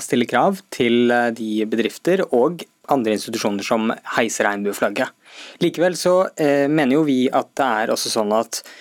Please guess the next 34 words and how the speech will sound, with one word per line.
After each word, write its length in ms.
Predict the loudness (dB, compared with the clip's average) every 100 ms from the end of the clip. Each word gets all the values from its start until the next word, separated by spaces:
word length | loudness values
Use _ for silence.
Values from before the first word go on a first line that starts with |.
| -20 _ _
eh, 380 | 0 0 0 -2
du 400 | -6 -12 -4 -2
trenger 280 | 0 2 2
ikke 140 | 2 0
nødvendigvis 420 | 2 2 0 2
gjøre 240 | 2 2
det 140 | 0 -2
samme 560 | -2 0 2 2 0 0
overalt. 640 | 2 2 2 2 -2 -8 -10 -14 -14 -8
Heidi 400 | -2 0 4 2 2 2
Nordby 360 | 4 4 4 2
Lunde 160 | 4 2
er 140 | 2
godt 260 | -2 -2 0
inne 220 | 2 2
på 100 | 2 4
det 80 | 4
når 140 | 4
hun 100 | 2
snakker 320 | 2 0 2
om 160 | 4 4
hva 140 | 4
man 160 | 4 2
gjør 240 | 4 2
internt. 500 | 4 4 2 0 -4 -2
Det 120 | -2
er 80 | -2
kjempeviktig 920 | 0 0 0 -2 -2 -2 -2 -2 -2 0 -4
at 160 | -2
bedrifter 420 | -2 -2 -2 -2
har 440 | -2 2 4 4 2
et 180 | 0 0
inkluderende 560 | 0 2 2 2 2
arbeidsliv, 380 | 2 0 0 -2